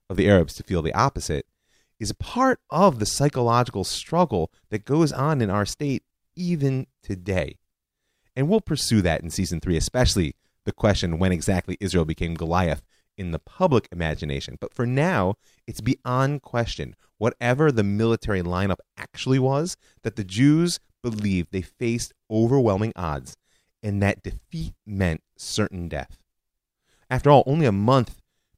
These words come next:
before the partition vote, the Secretary General of the Arab League, Azim Pasha, had declared, "This will be a war of extermination and a momentous massacre which will be spoken of like the Mongolian massacre and the Crusades."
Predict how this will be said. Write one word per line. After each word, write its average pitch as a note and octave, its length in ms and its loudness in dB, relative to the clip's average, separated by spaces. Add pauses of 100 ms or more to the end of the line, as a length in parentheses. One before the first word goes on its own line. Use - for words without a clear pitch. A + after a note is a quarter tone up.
before B2+ 340 6
the G2 80 2
partition G2 520 -2
vote, D2+ 240 0 (440)
the A2+ 60 -8
Secretary D3 520 0
General G2+ 380 0
of - 140 -10
the G2 120 -4
Arab G#2 260 2
League, E2 260 -2 (120)
Azim F#2 320 -2
Pasha, G2 440 -4 (300)
had G#2+ 120 -8
declared, A#2 580 2 (300)
"This A#2 200 4
will B2 120 6
be A2+ 100 6
a G2+ 80 6
war C3+ 400 4
of C#3 80 2
extermination A#2+ 1000 -2 (240)
and A2 120 -2
a G#2+ 60 2
momentous A#2+ 640 0
massacre C#3+ 680 -2 (160)
which A#2+ 180 -2
will A#2 80 2
be A2+ 80 2
spoken D#3 500 0
of D#3 320 2
like A#2 200 2
the - 80 -8
Mongolian B2+ 720 6
massacre C3+ 500 0 (120)
and G#2+ 280 -2
the G2+ 60 0
Crusades." - 880 -4